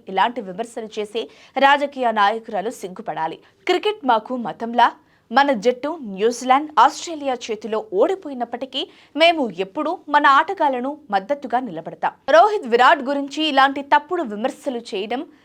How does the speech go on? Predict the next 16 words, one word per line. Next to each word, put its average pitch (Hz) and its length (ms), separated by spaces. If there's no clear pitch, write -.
అసభ్యకరమైన 277 800
విషయమని" 240 640
ఆయన 269 300
అన్నారు. 175 420
పాకిస్తాన్లో 330 920
ఇలాంటి 233 340
వ్యాఖ్యలు 220 460
చేయడం 226 340
సాధారణం. 175 520
వారి 311 280
మాజీ 330 380
ఆటగాడు 277 600
"ఎవరు 330 340
ఇన్ని 277 320
అట్టిపండ్లు 277 520
తింటారు?" 240 600